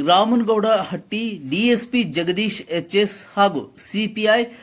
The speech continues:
ನಾನಗೌಡ ಪಾಟೀಲ್ ಅವರ ಮಾರ್ಗದರ್ಶನದಲ್ಲಿ ಪಿ ಎಸ್ ಐ ಅರವಿಂದ್ ಅಂಗಡಿ,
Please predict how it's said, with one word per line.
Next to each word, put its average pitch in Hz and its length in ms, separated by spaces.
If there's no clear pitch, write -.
ನಾನಗೌಡ 220 640
ಪಾಟೀಲ್ 202 520
ಅವರ 185 260
ಮಾರ್ಗದರ್ಶನದಲ್ಲಿ 175 1040
ಪಿ - 240
ಎಸ್ 196 240
ಐ 220 120
ಅರವಿಂದ್ 202 400
ಅಂಗಡಿ, 175 360